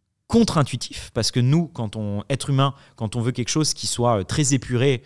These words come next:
une hélice de bateau par exemple, on le fait de la façon la plus lisse possible. Ben, la nature nous apprend tout à fait l'inverse, c'est que la nageoire de la baleine, en fait, elle est bossue, elle est tuberculée. Mais c-, au final, ça apporte des meilleures,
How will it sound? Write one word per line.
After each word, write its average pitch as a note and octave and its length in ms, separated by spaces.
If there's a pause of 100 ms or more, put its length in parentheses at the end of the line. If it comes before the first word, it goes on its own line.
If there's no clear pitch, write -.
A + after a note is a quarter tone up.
(160)
une G#2 140
hélice A#2 260
de A2+ 80
bateau G#2+ 260
par A2+ 160
exemple, D3 300 (280)
on B2 40
le B2 60
fait F3+ 100
de D#3+ 60
la C#3 80
façon C#3+ 320
la C3 80
plus E3 180
lisse G3+ 220
possible. A#2 440
Ben, A2+ 100
la A2+ 100
nature A2+ 280
nous A2 160
apprend G2+ 220
tout F3 140
à C#3 80
fait A2+ 80
l'inverse, G#2 320
c'est A#2+ 100
que - 80
la G#2+ 140
nageoire C#3+ 260
de A2 60
la G2+ 80
baleine, A2+ 260
en C3 60
fait, - 180
elle G#2+ 120
est - 120 (200)
bossue, F#3 520
elle A2+ 160
est B2 160
tuberculée. C3+ 640 (260)
Mais G#3 300
c-, - 340
au F3 80
final, D3+ 360
ça B2+ 140
apporte C#3+ 220
des B2 60
meilleures, D#3+ 500